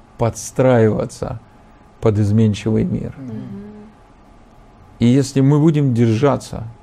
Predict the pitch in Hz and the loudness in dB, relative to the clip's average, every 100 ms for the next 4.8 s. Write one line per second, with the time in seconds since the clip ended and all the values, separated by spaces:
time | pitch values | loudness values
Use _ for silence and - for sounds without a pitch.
0 | - - _ _ - _ - 110 117 117 | -20 -20 _ _ -20 _ -6 0 2 4
1 | 110 107 107 - 139 160 185 180 214 - | 2 0 0 -2 -2 -2 -4 -6 -10 -16
2 | - - - - - - - - - _ | -20 -20 -20 -20 -20 -20 -20 -20 -20 _
3 | 156 156 170 175 170 156 - 135 147 160 | 2 4 6 4 2 -2 0 0 2 0
4 | 156 151 143 147 147 143 135 | 0 0 2 4 4 2 2